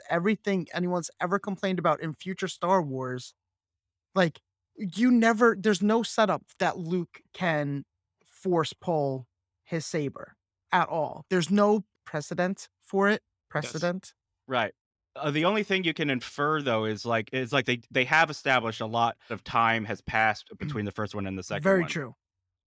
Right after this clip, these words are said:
Speaker 2: So, but that's a good point, though.
Speaker 1: This, uh, would be jumping ahead, but you meet the Emperor without getting any sort of clarification, like,
Speaker 2: A lot of
Speaker 1: everybody
Speaker 2: things,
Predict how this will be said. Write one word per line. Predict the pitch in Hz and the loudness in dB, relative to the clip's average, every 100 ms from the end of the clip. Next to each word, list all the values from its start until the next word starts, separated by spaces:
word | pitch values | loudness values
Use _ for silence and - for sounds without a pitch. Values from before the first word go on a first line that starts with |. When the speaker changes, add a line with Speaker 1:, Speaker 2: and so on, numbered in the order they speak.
| - | -4
Speaker 2:
So, | |
but | 147 | 0
that's | 156 | 0
a | 156 | 0
good | 147 | -4
point, | 143 123 | 0 -2
though. | 95 87 _ _ | -2 -10 _ _
Speaker 1:
This, | 185 175 160 | -2 -2 -4
uh, | 160 - - | -10 -12 -6
would | 156 131 | -6 -4
be | 143 | -4
jumping | 160 147 147 | -4 -4 -4
ahead, | 165 | -2
but | 147 147 | -2 -4
you | 156 | -2
meet | 175 175 | -2 -2
the | - | -2
Emperor | 170 165 175 175 | -4 0 2 2
without | 160 156 165 156 | 2 0 0 0
getting | 170 151 147 | 0 -2 -2
any | 160 165 | -4 -4
sort | - 156 | -2 -4
of | |
clarification, | - 165 151 - - 147 - 175 170 | -2 -2 -2 -6 -6 -6 -4 -4 -2
like, | 135 - | -4 -4
Speaker 2:
A | 117 117 | -2 2
lot | 123 135 147 | 8 8 8
of | 147 | 6
Speaker 1:
everybody | |
Speaker 2:
things, | 160 160 156 | 4 4 2